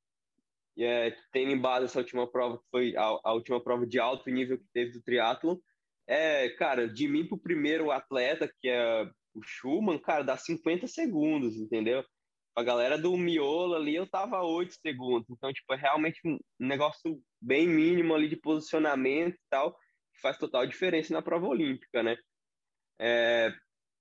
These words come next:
e daí a gente veio investindo bastante nisso, eu sabia que, cara, essa é uma natação forte desde o começo, o pessoal que tava ali na prova realmente tinha um pessoal que queria escapar e tal, eles andaram até um pouco escapados, se eu não me engano,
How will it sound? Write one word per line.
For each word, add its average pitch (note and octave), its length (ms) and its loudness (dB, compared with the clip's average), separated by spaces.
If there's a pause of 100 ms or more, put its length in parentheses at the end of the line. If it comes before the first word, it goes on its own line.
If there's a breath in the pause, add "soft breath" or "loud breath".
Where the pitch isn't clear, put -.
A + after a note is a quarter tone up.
(380)
e A#2 100 -8
daí B2+ 140 2
a C3+ 80 2
gente C#3 260 -4
veio C#3+ 240 2
investindo D3 480 -2
bastante D3+ 640 0
nisso, D#3+ 440 0
eu - 20 -4
sabia C3 320 0
que, - 160 -12
cara, B2 200 2
essa A#2 180 -2
é A#2+ 40 2
uma B2 80 2
natação C3 440 -4 (140)
forte B2 440 0
desde A#2+ 300 -2
o - 100 -20
começo, A#2+ 560 0 (340)
o B2 60 -8
pessoal A2 440 -2 (640)
que - 120 -20
tava B2 340 2
ali B2 140 2
na A#2+ 120 2
prova B2 300 -2
realmente B2 640 -2
tinha B2 160 0
um C3+ 60 0
pessoal B2+ 360 -2
que - 80 -20
queria A#2 200 -4
escapar A#2+ 600 0
e B2+ 80 -4
tal, A#2 160 2
eles A#2+ 140 2
andaram A2+ 300 4
até A2+ 180 2
um C3+ 100 2
pouco A#2+ 280 -2
escapados, A#2 580 -2
se - 80 -12
eu A2+ 40 -4
não A2+ 60 -2
me A2+ 100 0
engano, A2+ 360 0